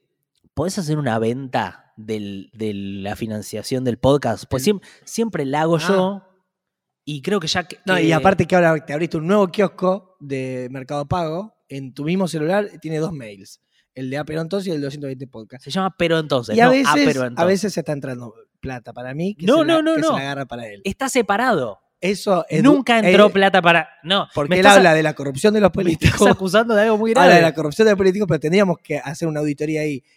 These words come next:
Speaker 2: A mí, pu-, como yo siempre estoy volado y con trajes, tomando vinos,
Speaker 1: Yo estoy editando
Speaker 2: no
Speaker 1: y
Speaker 2: lo auditoro, no lo auditoro porque estoy, la verdad que siempre me agarra en un cotillón, estoy en un co-, en cotillonado.
Speaker 1: Nunca,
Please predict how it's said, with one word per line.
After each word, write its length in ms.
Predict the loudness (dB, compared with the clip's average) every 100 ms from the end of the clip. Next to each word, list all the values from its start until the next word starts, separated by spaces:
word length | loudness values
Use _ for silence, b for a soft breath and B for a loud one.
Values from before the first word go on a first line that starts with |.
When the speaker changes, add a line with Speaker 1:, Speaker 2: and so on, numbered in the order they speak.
| _
Speaker 2:
A 120 | -8 0
mí, 420 | 2 2 -2 _ _ _
pu-, 160 | -18 -16
como 180 | -8 -4
yo 100 | 0
siempre 200 | 0 -2
estoy 140 | 0
volado 580 | 2 4 4 2 0 -2
y 80 | -8
con 160 | -20 -12
trajes, 600 | -4 -4 -4 -6 -8 -10 _
tomando 300 | -18 -6 -2
vinos, 500 | 0 2 2 0 -4 _ _ _ _ _ _ _ _ _ _ _ _ _
Speaker 1:
Yo 160 | -14 -8
estoy 180 | -2
editando 680 | 0 0 2 2 2 2 2
Speaker 2:
no 100 | 4
Speaker 1:
y 20 | 6
Speaker 2:
lo 60 |
auditoro, 1000 | 6 4 2 2 4 4 4 -2 -8 -16 _
no 120 | 2
lo 80 | 4
auditoro 640 | 6 4 2 4 4 2 b b b
porque 240 | -14 -14 -18
estoy, 400 | -10 -6 -6 -6 -14 _
la 160 | -14 -10
verdad 260 | -6 -6 -6
que 120 | -8
siempre 340 | -6 -4 -4
me 100 | -6
agarra 720 | -6 -6 -4 -4 -2 -2 -2 -6
en 180 | -10 -10
un 80 | -10
cotillón, 760 | -10 -12 -12 -12 -10 -12 -16 -16
estoy 260 | -14 -8 -8
en 80 | -8
un 80 | -10
co-, 160 | -12 -12
en 180 | -14
cotillonado. 640 | -12 -14 -12 -12 -8 -4 0
Speaker 1:
Nunca, 380 | 0 0 -2